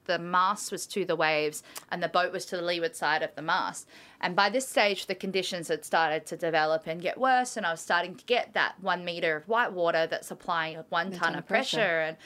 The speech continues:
Speaker 1: you know, um, so as I'm there, it's kind of still on the deck a little bit, but any second a wave can rip it off the deck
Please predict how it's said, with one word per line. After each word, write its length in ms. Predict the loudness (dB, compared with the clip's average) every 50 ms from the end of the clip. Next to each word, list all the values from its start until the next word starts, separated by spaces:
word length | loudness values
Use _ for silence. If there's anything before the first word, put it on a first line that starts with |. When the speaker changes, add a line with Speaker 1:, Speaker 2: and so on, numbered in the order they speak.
| -20 -20 -20 -20 -20 -20 -16 -8
Speaker 1:
you 140 | -6 -4 -4
know, 200 | -4 -4 -6 -6 -6 -2 0
um, 540 | 2 2 4 2 2 0 -2 -4 -6 -8 -10 _ _ _ _ _ _ _ _ _ _ -16 -10 -8
so 240 | -4 0 4 6 6
as 220 | 6 6 4 4 4
I'm 260 | 4 2 4 4 4
there, 380 | 4 6 6 6 4 4 4 4
it's 240 | 2 2 2 0 0
kind 200 | 2 2 2 2
of 80 | 2 -2
still 260 | -4 0 0 0 2
on 240 | 2 0 0 2 2
the 100 | 0 2
deck 260 | 2 2 2 2 0
a 60 | 0
little 240 | 0 2 0 0 0
bit, 300 | -2 -2 -4 -4 -6 -8 -14 -20 -20 -20 _ _ 2
but 320 | 4 4 4 2 0 -4 -2 0
any 320 | 0 0 0 -2 -2 -4
second 640 | -2 0 0 0 0 0 -4 -6 -6 -6 -8 -6 -4 -2
a 80 | 0
wave 280 | 2 2 2 2 0 -2
can 160 | -4 -4 -2
rip 180 | -2 -2 -2 -2
it 80 | -2 0
off 240 | 0 0 0 -2 -4
the 100 | -8 -4
deck 460 | 0 0 2 2 2 0 -4 -8 -16